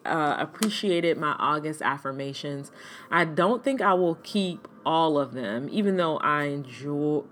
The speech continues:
you know, enjoyed them, if you will. I think I need to shorten some of them, refocus some of them, but I definitely like, um, those two that I shared. And, uh,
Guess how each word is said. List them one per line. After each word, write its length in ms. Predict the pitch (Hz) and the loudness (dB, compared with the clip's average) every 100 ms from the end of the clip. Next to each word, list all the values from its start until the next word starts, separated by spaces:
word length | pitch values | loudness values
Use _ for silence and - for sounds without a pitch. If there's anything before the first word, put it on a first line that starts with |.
| 170 | -10
you 240 | 185 175 | -8 -4
know, 200 | 165 143 | -2 -2
enjoyed 680 | 131 135 151 151 139 131 - 131 | -4 -4 -2 0 0 -2 -6 -10
them, 180 | 123 127 | -8 -8
if 180 | 131 - | -10 -8
you 140 | 131 | -8
will. 240 | 127 135 131 | -4 -4 -2
I 160 | 101 | -2
think 220 | 151 180 170 | -2 -2 0
I 80 | |
need 180 | 151 151 - | -2 -2 -4
to 220 | 143 127 - - - - | -6 -6 -14 -20 -20 -16
shorten 640 | - - 214 233 233 220 214 | -8 2 4 4 4 0 -2
some 260 | - 233 214 | -4 0 2
of 140 | 214 | 2
them, 420 | 202 208 202 202 - - - | 0 0 2 -2 -4 -14 -6
refocus 680 | 156 196 202 - 180 185 185 | 0 2 2 4 2 2 0
some 240 | 180 175 | 0 -2
of 120 | 165 | -2
them, 340 | 156 160 156 165 - - | -2 0 0 -4 -8 -4
but 140 | 156 | 2
I 100 | 156 | 4
definitely 720 | 151 151 170 190 180 165 160 | 4 2 2 2 0 0 0
like, 540 | 143 139 139 135 - - - - - | 0 -2 -2 -2 -4 -12 -18 -20 -8
um, 580 | 147 143 131 113 117 120 - - - - - - - - | -4 -2 -2 -4 -4 -8 -12 -20 -20 -20 -20 -20 -20 -4
those 320 | 156 147 143 | 0 0 -4
two 200 | - 180 | -6 -2
that 120 | 143 127 | -2 -4
I 140 | 120 | -6
shared. 640 | - 117 113 104 110 - | -8 -6 -6 -6 -8 -10
And, 400 | - 131 131 120 | -10 -8 -6 -6
uh, 380 | - 117 82 - | -6 -6 -6 -8